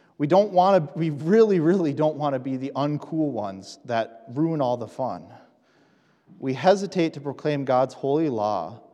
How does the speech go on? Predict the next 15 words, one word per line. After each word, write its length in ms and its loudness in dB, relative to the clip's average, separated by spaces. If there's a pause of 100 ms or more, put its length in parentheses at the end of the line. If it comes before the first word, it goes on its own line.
(360)
for 160 -8
fear 340 -2
of 120 -6
being 440 -4
labeled 340 -4
as 200 -8
judgmental 840 -10 (160)
or 140 -12
bigoted. 600 -10 (1500)
Yet 200 -4
here 220 0
lies 300 2
a 60 -10
huge 380 -8
problem. 520 -4